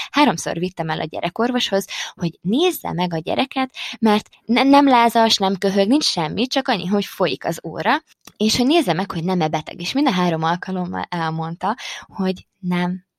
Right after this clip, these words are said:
Alexandra, nem beteg a kisbaba, nincsen semmi baja, egyszerűen csak szűkebb volt neki ott az orránál a, a járat, és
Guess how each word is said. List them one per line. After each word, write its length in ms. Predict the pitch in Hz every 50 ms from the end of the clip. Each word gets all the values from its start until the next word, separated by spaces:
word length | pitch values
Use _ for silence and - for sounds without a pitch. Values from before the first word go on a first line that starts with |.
| _ - -
Alexandra, 580 | 170 165 165 - - - 170 170 170 175 170 170 -
nem 360 | - 180 202 220 233 254 254
beteg 420 | 247 254 240 - 220 220 214 - - _ _ _
a 100 | - 202
kisbaba, 560 | 185 - 196 190 180 - - 180 180 180 185 185 185
nincsen 320 | 247 254 247 - - 180 156
semmi 360 | - - 190 175 165 160 175
baja, 340 | 170 226 247 247 226 214 214 - - - - -
egyszerűen 920 | - 269 277 - - - 247 240 233 240 240 226 226 226 233 226 - - _ _ _ _
csak 300 | - 247 226 - - _ _ _ _
szűkebb 540 | - - - - 269 262 - - 165 170 170
volt 220 | 170 156 165 165 -
neki 300 | 170 170 - - 170 165
ott 320 | 170 170 175 - _ -
az 640 | 165 165 165 165 92 90 92 - 170 175 - - - - _ _
orránál 640 | 175 175 165 - - - - 170 165 165 165 165
a, 440 | - - 165 160 160 175 - - 170 165 156 _ _ _ - -
a 80 | -
járat, 380 | 151 165 214 311 370 339 302 -
és 260 | 269 254 240 -